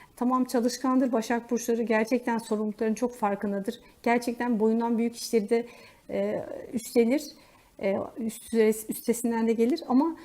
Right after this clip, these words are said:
e, bu yıl içerisinde böyle çok çok büyük bir sorumluluğu alıp çekiştireceksiniz ama yine alnınız dik çıkacaksınız bu işten.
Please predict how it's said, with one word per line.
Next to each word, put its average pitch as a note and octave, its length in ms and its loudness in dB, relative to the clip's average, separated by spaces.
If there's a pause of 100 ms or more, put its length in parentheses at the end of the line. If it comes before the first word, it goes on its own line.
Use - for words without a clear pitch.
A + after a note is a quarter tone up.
(320)
e, G#3 300 2
bu C4+ 80 8
yıl C#4+ 80 8
içerisinde D4 440 0
böyle C#4 200 2
çok - 280 -2
çok D4 260 -2
büyük C#4 240 2
bir C#4+ 80 6
sorumluluğu A#3 680 4
alıp G#3 300 2
çekiştireceksiniz G#3+ 880 -2
ama B3 140 0
yine B3+ 220 2
alnınız A3 440 2
dik - 180 -6
çıkacaksınız F#3 720 -4
bu F#3+ 40 -4
işten. C#4 340 -6